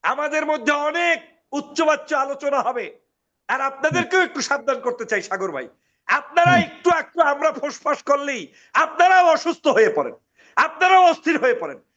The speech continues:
Speaker 1: কেন এত অস্থিরতা দেখান? ষোলো বছর আমরা কথা বলতে পারি নাই, ষোলো বছর এইরকম একই ফেজে আমরা এই রাজনীতিবিদরা কথা বলতে পারি নাই। এখন আমার বিরুদ্ধে একটু মশিউর ভাই বলবে, আমি একটু তার বিরুদ্ধে বলবো, এতে আপনাদের এত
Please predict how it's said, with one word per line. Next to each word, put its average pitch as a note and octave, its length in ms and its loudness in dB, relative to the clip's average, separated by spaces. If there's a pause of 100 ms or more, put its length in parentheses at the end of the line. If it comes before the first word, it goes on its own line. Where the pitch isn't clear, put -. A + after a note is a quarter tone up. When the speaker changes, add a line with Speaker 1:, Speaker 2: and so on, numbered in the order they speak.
(160)
Speaker 1:
কেন F#4 160 4 (140)
এত E4 100 -8
অস্থিরতা D4+ 560 0
দেখান? E3+ 220 -6 (360)
ষোলো F#4 280 4
বছর E4 220 0 (100)
আমরা D#4+ 140 -4 (100)
কথা D#4 220 -4
বলতে D4 240 -2
পারি C4+ 160 0
নাই, G#3+ 160 -6 (360)
ষোলো F#4 240 4
বছর E4 200 -2 (100)
এইরকম D#4+ 280 -2 (120)
একই D#4+ 280 -6
ফেজে C#4 360 0 (400)
আমরা E4 220 -4 (100)
এই D#4+ 80 -10
রাজনীতিবিদরা D4+ 760 -6
কথা C#4+ 220 -2
বলতে C#4 220 -2
পারি C4+ 220 2
নাই। A3+ 100 0 (340)
এখন D#4 200 -4 (100)
আমার E4 240 0
বিরুদ্ধে D4+ 320 -10
একটু D4+ 200 -6
মশিউর D4+ 360 0
ভাই C#4+ 100 0 (100)
বলবে, C#4 180 -2 (340)
আমি E4 220 -6
একটু E4 180 -10
তার D#4+ 280 0
বিরুদ্ধে D#4 240 -6
বলবো, D4+ 280 0 (340)
এতে E4+ 140 -4 (120)
আপনাদের E4+ 360 -4
এত D#4+ 100 -6